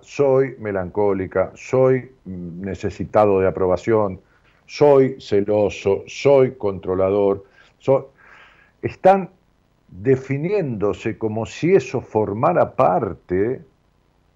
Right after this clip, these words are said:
de su estructura esencial, como si genéticamente hubieran venido con esas características.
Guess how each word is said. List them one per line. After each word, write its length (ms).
de 200
su 140
estructura 640
esencial, 880
como 240
si 140
genéticamente 1160
hubieran 400
venido 560
con 220
esas 240
características. 800